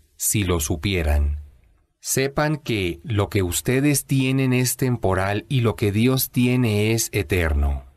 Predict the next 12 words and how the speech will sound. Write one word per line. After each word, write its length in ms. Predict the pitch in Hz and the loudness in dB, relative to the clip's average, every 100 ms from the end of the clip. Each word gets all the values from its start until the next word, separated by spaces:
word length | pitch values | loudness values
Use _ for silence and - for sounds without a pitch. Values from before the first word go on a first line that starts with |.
| _ _ _ | _ _ _
A 100 | 101 | -8
quienes 380 | - 101 87 82 | -2 -2 0 0
hayan 300 | 117 139 143 | 0 0 0
sido 380 | - 143 135 135 | 0 0 0 0
pacientes 640 | 98 - 113 113 113 127 | -2 0 0 0 0 0
les 200 | 110 95 | 0 0
multiplicaré 800 | 95 90 87 78 90 78 85 107 | 0 -2 -2 -4 -4 -2 0 2
la 120 | 120 | 2
recompensa 800 | 120 101 90 85 78 110 107 120 | 0 -2 -2 -2 -2 0 0 0
de 120 | 101 | 0
sus 240 | 85 82 - | 0 -2 0
obras. 600 | 78 73 69 67 - - | 0 2 -2 -4 -6 -10